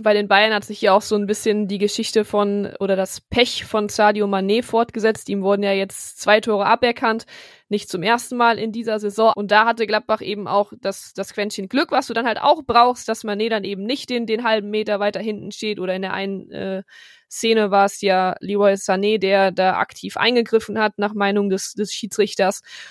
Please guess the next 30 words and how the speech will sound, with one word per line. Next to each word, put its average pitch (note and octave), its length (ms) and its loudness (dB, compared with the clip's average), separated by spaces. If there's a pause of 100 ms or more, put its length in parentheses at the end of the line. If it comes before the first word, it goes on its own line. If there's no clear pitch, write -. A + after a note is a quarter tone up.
(160)
Und G#3+ 340 0 (240)
ich - 240 -2
hatte E4 180 2
so C#4 140 0
das B3+ 180 2
Gefühl, C4+ 560 2
also G3+ 160 0
ich G#3 100 -6
habe G#3 100 -6
das G#3 140 -2
Spiel G#3+ 220 -6
wirklich G#3 260 -2
sehr A3 300 4
entspannt A3 460 -2
verfolgt. A3 420 0
Das G#3 80 -12
ist - 160 -10
ja F#3+ 100 -2
immer G3+ 140 -2
ein G3+ 120 -4
bisschen G3+ 220 -6
was F#3+ 160 -2
anderes, A3+ 460 0
wenn F#3+ 120 -2
man, F#3+ 180 -4
wenn F#3 160 -4
man F#3+ 140 -4
nicht - 180 -4
arbeiten A3+ 400 4
muss. A3+ 280 0